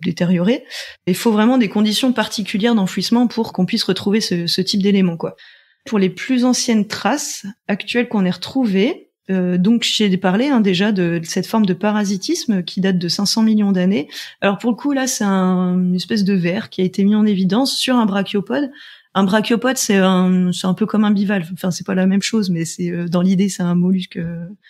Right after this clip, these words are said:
qui ressemble à un bivalve, mais qui n'est pas un bivalve. Et donc, on a retrouvé une sorte de ver, donc un ectoparasite, hein, sur ce brachiopode, et ce serait la plus ancienne forme de parasitisme.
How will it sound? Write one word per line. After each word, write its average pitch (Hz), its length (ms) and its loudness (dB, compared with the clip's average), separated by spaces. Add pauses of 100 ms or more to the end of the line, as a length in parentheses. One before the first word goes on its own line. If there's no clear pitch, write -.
(380)
qui - 60 -6
ressemble 196 380 2
à 165 40 0
un 165 80 0
bivalve, 175 440 -2
mais - 60 -12
qui - 120 -10
n'est 185 80 -4
pas 202 220 0
un 175 40 0
bivalve. 180 460 -2
Et 196 80 2
donc, 240 180 2
on 247 60 4
a 190 60 2
retrouvé 185 280 -2
une 240 80 4
sorte 196 220 0
de 180 100 2
ver, 208 300 2
donc 190 160 0
un 226 80 4
ectoparasite, 233 760 0
hein, 220 120 0
sur 220 200 -4
ce - 140 -2
brachiopode, 190 540 -2
et 208 60 0
ce - 120 -2
serait 247 360 0
la 208 160 2
plus 202 220 -2
ancienne 202 300 0
forme 240 220 2
de 208 80 0
parasitisme. 202 680 -6